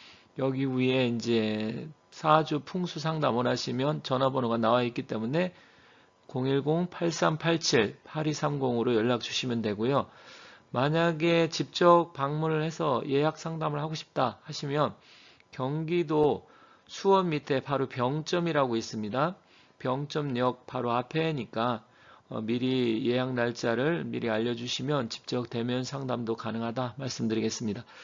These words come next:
자, 어쨌든 여러분들 제 영상을 보시는 분들 항상 격려해 주시고 응원도 많이 해주시는데 이천이십오 년 뱀띠에 모두 소원 성취하시고 복 많이 받으시기 바라겠습니다.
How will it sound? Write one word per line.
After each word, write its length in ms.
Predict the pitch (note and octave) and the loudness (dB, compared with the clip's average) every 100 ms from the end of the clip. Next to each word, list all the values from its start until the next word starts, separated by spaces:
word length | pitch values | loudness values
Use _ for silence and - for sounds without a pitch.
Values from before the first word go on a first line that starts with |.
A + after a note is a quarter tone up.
| - - - - | -16 -16 -16 -2
자, 300 | C#3 C3+ C3+ | 4 4 4
어쨌든 880 | - D3 F3 E3 - E3+ E3+ E3+ D3 | 4 4 4 2 2 6 6 6 6
여러분들 400 | C#3 D3+ D3 C#3+ | 6 6 6 4
제 200 | C#3+ C#3+ | 6 6
영상을 360 | C#3+ D3+ D3+ | 6 6 4
보시는 380 | C3 C3+ - D3+ | 4 0 2 2
분들 280 | C#3 B2+ C3 | 2 4 4
항상 320 | C#3 D#3+ D#3 | 4 2 -2
격려해 460 | - B2+ C#3 C#3 D3+ | 0 0 0 2 2
주시고 760 | D3+ C#3 - A#2 B2 C#3 G2+ - - - _ - | 0 -2 0 2 4 4 2 -6 -20 -20 _ 0
응원도 400 | C#3 D3+ D3+ C#3 | 2 4 4 4
많이 280 | B2 C3+ | 4 4
해주시는데 800 | D3 D#3 D3+ C3+ B2 B2 D#3 G#2 - - - _ | 2 0 0 0 2 4 4 4 -4 -20 -20 _
이천이십오 720 | C#3+ C#3+ D#3 C#3+ C#3+ C#3+ C#3 | -2 0 2 2 2 2 2
년 180 | C3+ C3 | 2 0
뱀띠에 720 | C3 B2+ B2 B2 B2 D#3 F3 - - - - - | 0 0 0 2 4 4 2 -4 -20 -20 -20 -8
모두 420 | A2+ C3 C#3+ C#3 | 0 2 4 2
소원 320 | C3 E3+ E3+ | 0 2 2
성취하시고 840 | D#3 D#3 D3+ C#3+ C3 - B2 A#2+ A2 | 2 2 2 2 2 2 4 2 2
복 100 | B2+ | 0
많이 360 | B2+ A#2 B2+ | 2 2 4
받으시기 440 | C#3+ C3+ A#2+ - A#2 | 4 4 2 -2 0
바라겠습니다. 720 | A2+ A2 A2 - A2 G#2+ | 0 0 -2 -2 -2 -4